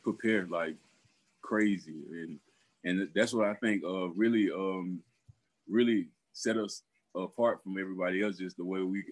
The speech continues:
uh, prepare week in and week out, and how they held everybody accountable, like, every day.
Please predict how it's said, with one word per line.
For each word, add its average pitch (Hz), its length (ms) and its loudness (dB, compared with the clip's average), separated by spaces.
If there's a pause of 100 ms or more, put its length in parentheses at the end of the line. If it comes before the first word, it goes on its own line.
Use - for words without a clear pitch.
uh, 90 260 -2 (120)
prepare 101 580 0 (180)
week 98 220 -8
in 101 220 -4
and 92 100 -8
week 98 180 -8
out, 98 340 0
and 87 260 -12 (500)
how 95 260 -2 (140)
they 95 260 -2
held 104 280 -2
everybody 101 520 -2
accountable, 92 640 -4
like, 85 280 -4 (120)
every 101 220 -4
day. 104 300 0